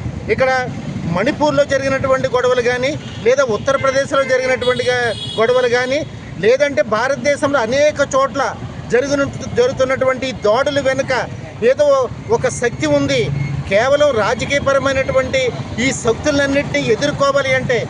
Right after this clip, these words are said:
ప్రజల యొక్క సంక్షేమాన్ని, వారి యొక్క మాన ప్రాణాలని రక్షించాలి అంటే ప్రజా సంఘాలన్నీ కూడా మనం ఈవేళ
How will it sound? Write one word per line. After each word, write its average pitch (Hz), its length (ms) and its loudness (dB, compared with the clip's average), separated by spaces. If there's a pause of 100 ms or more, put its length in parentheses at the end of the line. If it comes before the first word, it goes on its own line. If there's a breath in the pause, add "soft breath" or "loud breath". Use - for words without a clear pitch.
(360)
ప్రజల 208 300 0
యొక్క 285 300 0
సంక్షేమాన్ని, 269 920 0 (340)
వారి 247 180 2
యొక్క 254 420 0 (180)
మాన 233 300 0
ప్రాణాలని 269 500 0
రక్షించాలి 262 600 0
అంటే 247 380 0 (280)
ప్రజా 214 320 2
సంఘాలన్నీ 262 580 0
కూడా 254 220 0
మనం 254 220 0
ఈవేళ 240 460 0